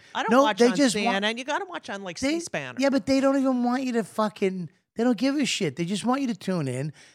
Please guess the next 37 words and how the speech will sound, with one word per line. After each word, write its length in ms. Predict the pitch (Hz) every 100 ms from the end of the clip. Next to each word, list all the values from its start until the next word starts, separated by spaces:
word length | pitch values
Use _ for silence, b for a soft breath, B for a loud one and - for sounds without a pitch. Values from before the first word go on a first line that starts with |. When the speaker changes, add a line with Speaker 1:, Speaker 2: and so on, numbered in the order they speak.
| b
Speaker 2:
They 120 | 170
make 260 | 175 214 185
their 120 | 240
stupid 360 | - - 190 160
money. 320 | 143 131 135
Or 80 | 143
a-, 240 | 156 160 196
any, 220 | 269 262 B B
C 240 | - 359
N 80 | 359
N 140 | 349 277
makes 220 | 269 185
their 100 | 262
money 220 | 247 247
anyways. 320 | 254 240 147 -
All 160 | 226 302
these 140 | 214
stupid 440 | - - 170 147 127
news 520 | 123 139 135 139 - - b b -
outlets 360 | 160 175 165
just, 200 | - 208 - -
it's 200 | 190 -
a, 120 | 196 180 - -
it's 160 | 196
like 200 | 214 190
T 240 | - 269 254
M 160 | 247 185
Z. 500 | 151 170 160 160 147 B B B -
We 140 | 175
love 680 | 160 165 185 196 190 170 - _ _
destruction. 880 | 165 160 - - 156 - - 156 143
We 140 | 135
love 340 | 123 143 151 139 _ -
controversy. 800 | - 156 151 147 139 147 -
We 140 | 135 135
love 320 | 131 151 -
conflict. 680 | - 151 143 - 143 139